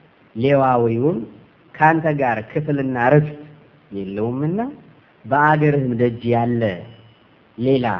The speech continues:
መጻተኛ፣ ድሀ አደግም፣ መበለትም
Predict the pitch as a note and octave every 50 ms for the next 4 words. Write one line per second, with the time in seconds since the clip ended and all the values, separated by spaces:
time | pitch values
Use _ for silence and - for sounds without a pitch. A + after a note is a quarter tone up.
0 | E2 F2+ A2 A#2+ A2+ - G2 F#2+ F2+ - F2+ F#2 G2+ A#2+ C#3+ E3 F#3+ F#3 - -
1 | _ _ _ _ _ _ _ - A#2 B2 A#2 A2+ G#2+ G2 G2 F#2 F#2+ F2 F2 B2
2 | D3 F3+ F3 E3 D#3 - - _ _ _ - A#2 A#2 G#2+ G#2 G2 F#2 F#2+ F#2+ F2+
3 | - - D#3+